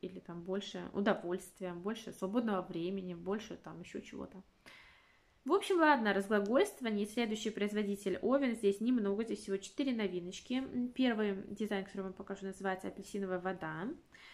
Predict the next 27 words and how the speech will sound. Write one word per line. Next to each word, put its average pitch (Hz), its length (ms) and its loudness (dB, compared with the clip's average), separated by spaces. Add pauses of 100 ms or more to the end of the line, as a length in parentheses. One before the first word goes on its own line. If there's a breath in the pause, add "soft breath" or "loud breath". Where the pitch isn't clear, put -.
(540 loud breath)
Пятнадцать 202 400 2
на 190 80 2
двадцать 196 300 0
четыре 190 240 0
сантиметра 202 640 0
ее 180 100 -4
размер. 233 480 0 (260)
Здесь - 220 -4
у 185 40 -6
нас 190 100 -6
шестнадцатая 202 640 -2
аида, 269 640 2
двадцать 196 260 -4
шесть 196 240 -2
цветов, 262 400 -2
ниточек 269 460 -6 (100)
П 302 80 4
Н 254 260 2
К. 190 340 -2 (2000 loud breath)
А, 208 300 2
далее 214 680 4
вышел 214 300 0
вот 208 120 0
такой 214 200 0
прекрасный 202 480 0
новый 190 380 2
кружочек. 226 840 0